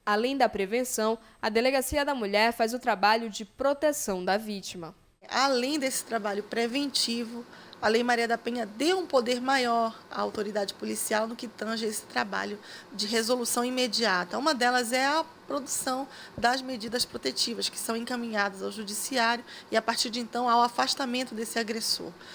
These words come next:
Speaker 2: né? Existe a possibilidade também de um abrigo, nos casos em que a mulher não tem pra onde ir, está sendo ameaçada. Então, ela pode ficar no abrigo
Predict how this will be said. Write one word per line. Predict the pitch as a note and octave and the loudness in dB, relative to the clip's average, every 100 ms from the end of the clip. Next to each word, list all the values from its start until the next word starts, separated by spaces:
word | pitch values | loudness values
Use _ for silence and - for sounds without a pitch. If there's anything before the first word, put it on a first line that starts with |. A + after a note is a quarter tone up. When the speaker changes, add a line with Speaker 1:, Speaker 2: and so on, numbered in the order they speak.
| - A3 | -12 0
Speaker 2:
né? | G#3+ B3 - | 2 2 0
Existe | A3 A3 A3+ - | -2 -2 0 0
a | A#3 | 0
possibilidade | - A3 - G#3+ G#3+ G3+ G#3 | -6 -6 -6 -6 0 0 0
também | C#4 A#3+ A#3 B3+ - - | -2 -2 -4 -8 -14 -6
de | G#3+ | 0
um | B3+ | 2
abrigo, | B3+ F#3+ A#3+ A3 F#3 | 0 0 0 0 -4
nos | F#3 | -4
casos | - G#3 G3+ | -2 -2 -4
em | |
que | G#3 | -8
a | G3+ | -6
mulher | G#3 G#3 | -4 -4
não | A3 C4 | -2 -4
tem | C#4 A#3 A#3+ | -2 -2 -2
pra | A#3 G3+ | -2 -4
onde | G3+ A3 | -4 -4
ir, | A#3 A3+ | -4 -2
está | A#3+ - | -2 -2
sendo | G#3+ G#3+ G3+ | -4 -4 -6
ameaçada. | G3+ G#3 A#3 - A3 A3 A3+ - - - | -4 -2 -2 0 2 2 0 -8 -14 -8
Então, | - | -2
ela | A3 | 0
pode | - D4 D#4 | 4 4 4
ficar | - C4+ | 0 -2
no | C#4+ | 0
abrigo | D4 G#3 A#3 B3+ | -2 -2 -2 -2